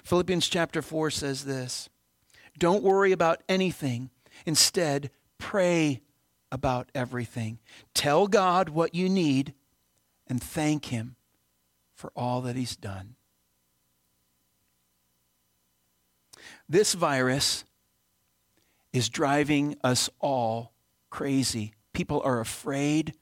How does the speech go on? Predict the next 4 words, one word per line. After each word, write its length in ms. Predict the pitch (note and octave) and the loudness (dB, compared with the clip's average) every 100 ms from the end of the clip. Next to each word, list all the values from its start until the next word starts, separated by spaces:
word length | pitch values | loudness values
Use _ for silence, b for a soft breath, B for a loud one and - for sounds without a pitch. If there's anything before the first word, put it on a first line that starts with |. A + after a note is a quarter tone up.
| _ _ _ _ _ - | _ _ _ _ _ -4
they're 120 | C3+ | -2
overwhelmed, 1000 | C#3 B2+ B2 G#2+ D3 C#3 C#3 D3 D#3+ - - _ _ _ | 0 0 -2 -6 -2 0 2 2 0 -6 -12 _ _ _
they're 140 | - G#2+ | -10 -10
frustrated, 920 | - - C3+ - D#3 D3+ D3+ D#3+ | -8 -4 -2 -2 -2 -2 -2 -4